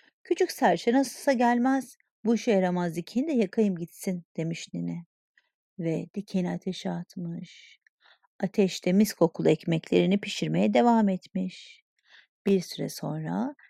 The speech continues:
serçe geri dönmüş. "Nine, nine, ben geldim, dikenimi versene." demiş.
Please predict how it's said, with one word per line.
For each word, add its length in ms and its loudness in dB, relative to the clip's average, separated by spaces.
serçe 440 0
geri 280 -6
dönmüş. 840 -2
"Nine, 380 0
nine, 460 0
ben 200 2
geldim, 460 6
dikenimi 500 2
versene." 500 -2
demiş. 600 -12